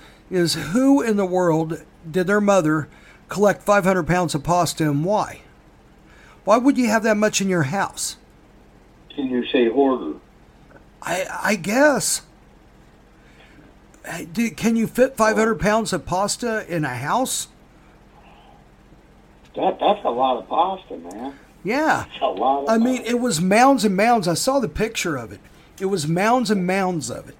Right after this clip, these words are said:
Speaker 1: Mounds, huge
Speaker 2: Wow.
Speaker 1: mounds of it. And how did he do it?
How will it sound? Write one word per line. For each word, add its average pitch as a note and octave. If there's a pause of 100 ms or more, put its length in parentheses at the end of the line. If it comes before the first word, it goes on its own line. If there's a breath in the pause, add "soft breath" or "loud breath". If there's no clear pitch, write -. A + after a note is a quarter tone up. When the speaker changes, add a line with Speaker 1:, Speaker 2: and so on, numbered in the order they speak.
(160)
Speaker 1:
Mounds, E3+
huge A#3
Speaker 2:
Wow. F#3
Speaker 1:
mounds G#3
of -
it. - (1080 loud breath)
And A3+
how B3+
did C#4+
he B3+
do A#3+
it? -